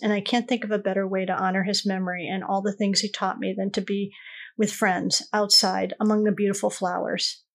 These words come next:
He would be so glad to know I'm here. I came here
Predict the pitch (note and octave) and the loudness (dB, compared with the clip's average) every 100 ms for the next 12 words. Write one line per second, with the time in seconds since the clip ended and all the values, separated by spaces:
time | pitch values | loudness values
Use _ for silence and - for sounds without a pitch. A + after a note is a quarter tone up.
0 | _ _ _ _ _ _ - C4 A3+ A3 | _ _ _ _ _ _ 0 2 4 2
1 | G3 - G3+ G3 G3 G3 G#3 F#3+ F#3 F3+ | 4 4 4 2 0 0 0 2 2 0
2 | F#3 - E3+ F3 - - _ _ _ _ | -2 -4 -4 -4 -8 -20 _ _ _ _
3 | _ _ _ - _ _ _ A3 - D#4 | _ _ _ -20 _ _ _ -4 2 4
4 | E4 C4 G#3 | 4 4 2